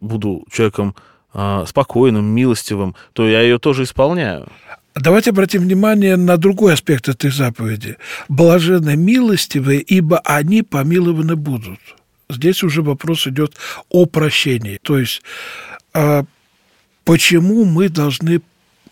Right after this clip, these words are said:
Speaker 2: быть милостивыми по отношению к обидчикам? Почему мы должны прощать другим людям их преступления против нас, их грехи? Потому что мы сами нуждаемся в прощении, в милости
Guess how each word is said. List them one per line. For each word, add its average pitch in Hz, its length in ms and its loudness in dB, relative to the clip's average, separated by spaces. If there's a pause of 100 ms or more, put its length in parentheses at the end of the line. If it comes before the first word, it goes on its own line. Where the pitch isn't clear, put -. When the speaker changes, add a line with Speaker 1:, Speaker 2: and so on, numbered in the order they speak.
(120)
Speaker 2:
быть 160 300 0
милостивыми 147 1120 2
по 139 80 -6
отношению 123 600 -4
к - 120 -8
обидчикам? 117 760 -6 (420)
Почему 165 360 0
мы 180 140 4
должны 143 360 0
прощать 131 640 -2
другим 120 400 -6
людям 117 440 -6
их 139 240 -8
преступления 117 680 -10
против - 340 -14 (100)
нас, 165 320 -8 (320)
их 156 180 2
грехи? 123 560 -6 (920)
Потому 123 480 -4
что - 200 -8
мы 110 160 -8
сами 127 580 -4 (260)
нуждаемся 113 880 -8 (200)
в - 120 -20
прощении, 107 760 -10 (760)
в 104 180 -12
милости 113 600 -10